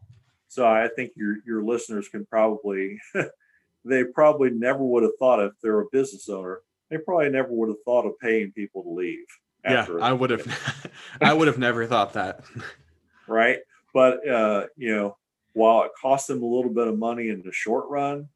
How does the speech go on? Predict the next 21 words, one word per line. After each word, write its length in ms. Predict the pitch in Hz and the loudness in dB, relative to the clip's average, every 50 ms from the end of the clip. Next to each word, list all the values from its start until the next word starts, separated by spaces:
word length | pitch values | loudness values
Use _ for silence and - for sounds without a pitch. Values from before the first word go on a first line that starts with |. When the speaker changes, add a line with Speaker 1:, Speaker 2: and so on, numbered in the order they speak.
| _ _ _ _ - | _ _ _ _ -10
Speaker 1:
it 140 | - 123 - | -10 -8 -4
really 320 | 135 127 127 131 131 120 | -2 -2 0 0 0 0
was 220 | 113 107 107 104 110 | 0 -2 -2 -2 -2
a 60 | 104 98 | -4 -4
money 320 | 101 107 107 107 101 95 | -4 -4 -4 -4 -6 -8
maker 500 | 95 92 95 110 135 131 110 - 110 90 - | -10 -8 -6 -4 -4 -4 -6 -8 -12 -12 -10
for 100 | - 104 | -8 -8
the 120 | 95 98 95 | -8 -8 -10
company 480 | - 110 101 92 - - 98 101 95 | -10 -12 -12 -12 -12 -14 -14 -14 -14
in 80 | 92 87 | -12 -12
the 40 | 87 | -10
long 280 | 87 98 123 147 151 147 | -6 -4 -2 -2 -2 -4
run 380 | 113 98 87 87 87 90 90 92 _ - | -6 -8 -10 -10 -12 -12 -14 -16 _ -12
Speaker 2:
Mm-hmm. 260 | 117 104 95 101 90 92 | -12 -10 -10 -12 -14 -12
Speaker 1:
because 640 | 107 110 - - 110 110 104 101 101 101 101 98 | -12 -14 -10 -6 -2 0 0 2 0 0 -2 -4
their, 280 | - 101 98 98 95 92 - - _ _ | -6 -6 -4 -4 -6 -8 -10 -14 _ _
their 220 | 107 104 98 - | -6 -6 -4 -4
overall 420 | - 117 113 113 117 110 101 101 - - | -2 -2 0 0 2 2 0 0 -2 -6
turnover 420 | 123 120 117 110 110 110 107 107 | -10 -8 -4 -2 -2 -2 -2 -2
was 220 | 101 95 98 90 90 | -4 -4 -6 -8 -6
lower 380 | 98 101 104 107 110 117 117 | -4 -2 0 2 4 2 2